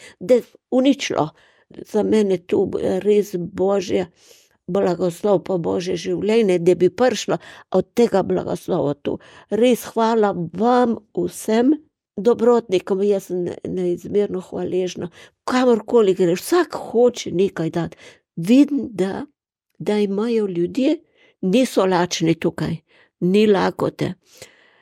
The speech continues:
Sam vsak hoče nekaj dati, pa tu verjetno ta, ta veliki, <laughs> bi rekla, ta bolj, ki imajo več v rokah, dajo tudi, eh, jaz vidim po naših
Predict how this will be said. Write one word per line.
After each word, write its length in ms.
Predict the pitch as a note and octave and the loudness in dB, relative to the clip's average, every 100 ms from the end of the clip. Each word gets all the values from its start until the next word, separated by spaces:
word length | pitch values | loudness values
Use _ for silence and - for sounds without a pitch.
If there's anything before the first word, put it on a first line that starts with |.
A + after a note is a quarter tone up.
| _ _ _ | _ _ _
Sam 440 | - - C#4 G4+ F#4 | -14 -2 2 2 0
vsak 540 | A3 G#3 C4+ C#4 D4+ - | -4 -4 -4 -4 -4 -8
hoče 500 | - A3 B3+ - F3+ | -2 0 0 -4 -4
nekaj 420 | G3 A#3+ - - | 0 0 0 -2
dati, 280 | G3+ F3 E3+ | 0 -2 0
pa 140 | F3+ | -2
tu 260 | F3+ D#4+ F4 - _ - | 2 6 6 4 _ -10
verjetno 680 | - F3+ F#3+ C#4 F#3+ F3+ | -2 0 2 2 2 -2
ta, 200 | F3 G3 F3 E3 D#3+ - | -2 -2 -2 -4 -6 -8
ta 180 | - E3+ | -8 -2
veliki, 580 | G3 G3+ F#3 F3 D#3 E3 - - | 2 2 0 -4 -4 -6 -16 -2
<laughs> 80 | A3+ - | -2 0
bi 140 | - E3+ | -2 -2
rekla, 400 | E3+ - D3 E3+ - - _ | -2 -4 -6 -8 -10 -20 _
ta 140 | G3 | -4
bolj, 260 | F3+ G3 F3 | 0 2 2
ki 140 | D#3 E3+ | 0 -2
imajo 320 | E3+ F3 D#3 | 2 2 2
več 320 | F3 F#3 - D#3+ _ - - _ _ _ _ _ _ | 2 0 -4 -10 _ -20 -20 _ _ _ _ _ _
v 140 | - F#3 | -2 0
rokah, 520 | F#3+ F3 G#3 G#3+ - - _ _ _ _ _ _ | -2 -2 0 0 -2 -10 _ _ _ _ _ _
dajo 520 | - F3 G3+ G#3 F#3+ F3 | -6 -2 0 2 0 0
tudi, 440 | - G#3 F3+ D#3+ D#3 _ _ | 0 2 2 0 -2 _ _
eh, 140 | - - - | -12 -10 -4
jaz 340 | F#3+ G3+ F#3+ - | 0 2 0 -4
vidim 500 | F3+ G#3+ G3 G3+ F#3+ | 0 2 4 2 0
po 180 | - F3+ | -2 -2
naših 460 | F3+ F#3 - - | -2 -2 -4 -6